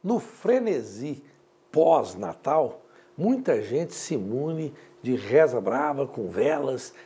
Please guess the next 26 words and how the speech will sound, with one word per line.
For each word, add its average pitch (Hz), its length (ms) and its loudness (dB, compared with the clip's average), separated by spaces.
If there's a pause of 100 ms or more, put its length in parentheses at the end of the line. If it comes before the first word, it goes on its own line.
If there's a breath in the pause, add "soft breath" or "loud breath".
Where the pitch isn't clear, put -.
e - 60 -4
uma 127 180 -4
mala 139 760 0 (200 loud breath)
de 113 100 -8
presentes 113 840 -2 (280 loud breath)
pra 143 220 4
ir 139 200 -2
trocar 127 580 2
nos 107 140 -4
shoppings, 151 880 2 (240 loud breath)
nas 107 300 -2
lojas 113 580 4
da 101 120 -6
cidade, 139 760 -2 (280 loud breath)
porque 127 280 -2
não 107 160 -2
serve, 143 760 2 (200 loud breath)
porque 127 280 -2
não 120 120 2
era 117 140 2
o - 20 -6
presente 107 400 -2
adequado, 127 680 -2
por 156 260 -4
mil 123 440 -4
razões. - 800 -10